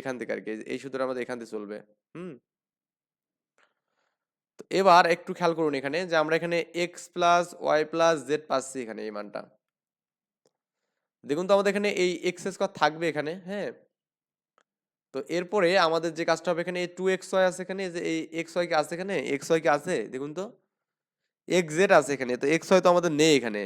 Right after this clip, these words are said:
তাহলে টু এক্স ওয়াই এখানে লিখতে হবে এখানে। আমি টু এক্স ওয়াই লিখলাম এখানে, প্লাস ওয়াই স্কয়ার লিখলাম, ওকে? আর এটাকে যদি আপনি লেখেন এখানে এই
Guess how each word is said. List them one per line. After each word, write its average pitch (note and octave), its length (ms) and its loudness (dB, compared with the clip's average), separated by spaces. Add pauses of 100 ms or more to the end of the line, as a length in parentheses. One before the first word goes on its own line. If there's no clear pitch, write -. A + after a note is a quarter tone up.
(600)
তাহলে B2+ 220 -2
টু F#3+ 60 -2 (100)
এক্স F#3+ 180 0
ওয়াই F#3+ 140 6
এখানে F3+ 180 -2
লিখতে C#3 180 -2
হবে A#2 140 -4
এখানে। A#2 140 -6 (220)
আমি C#3 160 -4 (280)
টু D3+ 100 -6 (160)
এক্স D3+ 200 -8
ওয়াই D3 180 0
লিখলাম C#3+ 280 -2
এখানে, D#3 200 -12 (1900)
প্লাস D#3 300 6 (220)
ওয়াই C#3+ 160 4 (100)
স্কয়ার B2+ 260 -4
লিখলাম, G#2+ 240 -6 (260)
ওকে? D#3 160 -2 (3000)
আর A#2 140 6 (200)
এটাকে E3+ 260 4
যদি F#3+ 140 6
আপনি F#3 120 -2 (120)
লেখেন E3+ 300 4
এখানে C#3 200 -2 (120)
এই C#3 80 -2